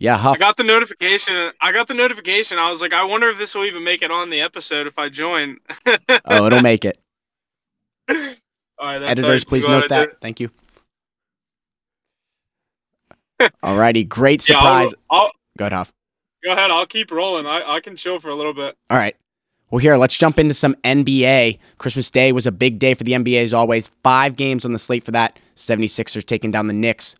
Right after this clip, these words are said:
Speaker 1: Mavs over the Lakers. Celtics over the Bucks. Warriors over the Grizzlies, and Nuggets taking down the Suns by only three. We had four on the card as one of our picks, but we did cash the triple-double for Jokic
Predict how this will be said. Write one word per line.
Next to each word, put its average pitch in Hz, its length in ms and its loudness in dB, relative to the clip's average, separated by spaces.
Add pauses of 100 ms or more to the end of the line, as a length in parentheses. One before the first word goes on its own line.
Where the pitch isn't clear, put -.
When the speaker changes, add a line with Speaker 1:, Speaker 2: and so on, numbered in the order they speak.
Speaker 1:
Mavs 110 380 0
over 107 120 -4
the 107 80 -6
Lakers. 120 520 -4 (160)
Celtics - 480 -4
over 107 140 -4
the 92 60 -12
Bucks. - 380 -4 (280)
Warriors 98 280 -6
over 95 140 -6
the 95 80 -12
Grizzlies, 101 500 -6 (240)
and 95 160 -8
Nuggets 110 340 -4
taking 110 320 -8
down 107 140 -6
the 104 60 -8
Suns 107 380 -6
by 98 180 -6 (100)
only 107 240 -6
three. 110 600 -4 (260)
We 87 120 -8
had 92 100 -10
four 101 460 -2
on 104 200 -4
the 110 60 -4
card 90 400 -6 (1200)
as 92 120 -6
one 98 100 -6
of 87 80 -8
our 90 160 -4 (100)
picks, - 460 -4 (300)
but 107 80 -6
we 110 100 -2
did 131 160 -4
cash 123 300 -2
the - 80 -14
triple-double 113 420 -4
for 110 220 -6
Jokic 107 600 -6